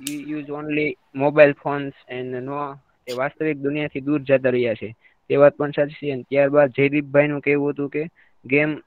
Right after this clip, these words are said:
એ નુકસાનકારક છે, ખાસ કરીને બાળકો માટે. બસ આ બધા લોકોના opinion હતા આ આપણી ડિબેટમાં,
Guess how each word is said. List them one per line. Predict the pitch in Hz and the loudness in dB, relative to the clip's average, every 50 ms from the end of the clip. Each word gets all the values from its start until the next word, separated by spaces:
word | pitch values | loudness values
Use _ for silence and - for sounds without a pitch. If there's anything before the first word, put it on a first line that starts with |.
| _ - | _ -4
એ | 139 143 | -2 -2
નુકસાનકારક | 139 143 139 - - 143 143 131 127 131 131 - | -2 -2 -2 -2 -4 -4 0 0 0 0 0 -2
છે, | - - 123 | -4 -8 -2
ખાસ | - 143 139 143 - _ | 0 0 0 0 -2 _
કરીને | 127 123 127 131 | -6 -4 -2 -4
બાળકો | 123 120 127 131 135 127 - 120 | 0 2 2 2 2 2 -2 -6
માટે. | 110 113 113 104 - 117 107 110 _ _ _ _ _ _ - | -6 -6 -8 -10 -10 -12 -14 -14 _ _ _ _ _ _ 2
બસ | 139 143 - - - _ _ | 2 2 2 -2 -14 _ _
આ | - 131 139 | -2 -2 0
બધા | 139 143 143 135 139 | 0 0 0 0 2
લોકોના | 135 135 139 - - 131 131 131 | 2 2 2 4 2 2 4 2
opinion | 131 - - 127 123 123 123 123 | 0 2 2 2 2 2 2 2
હતા | 127 127 - 107 101 113 - - - | 2 2 2 0 -2 -2 -8 -8 -6
આ | 110 117 113 113 113 - - | -2 -2 0 0 -2 -2 -4
આપણી | 120 - 117 123 113 | -6 -4 -4 -10 -10
ડિબેટમાં, | 117 117 120 120 110 - - 113 117 | -10 -8 -8 -8 -10 -10 -12 -14 -14